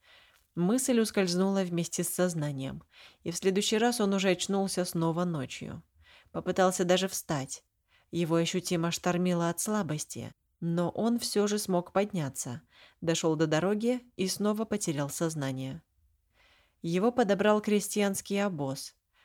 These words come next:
а Моа смутно запомнил, как его переносили на телегу. Еще одно везение, что встретившиеся люди не проехали мимо.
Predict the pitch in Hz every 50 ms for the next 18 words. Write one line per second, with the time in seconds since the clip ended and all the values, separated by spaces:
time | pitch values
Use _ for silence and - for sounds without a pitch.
0 | _ _ _ - - 175 170 170 175 190 208 220 220 220 220 220 - - 220 214
1 | 214 214 208 - 196 190 185 202 202 202 - 240 254 247 214 185 170 165 - 185
2 | 175 180 185 185 165 175 180 175 180 175 170 170 170 175 185 180 - - 220 208
3 | 196 196 185 185 190 185 - - 202 190 175 156 135 139 - 139 - - _ _
4 | _ _ _ _ _ _ _ _ _ - 170 185 185 - - 226 220 202 202 202
5 | 196 185 202 202 180 165 165 160 147 143 151 151 156 156 - - - 165 160 -
6 | - - - 214 208 - 202 190 - - 196 190 185 - 202 185 202 226 247 233
7 | - 185 175 175 170 - 175 170 180 180 - - 196 190 208 208 208 196 160 139
8 | 143 147 151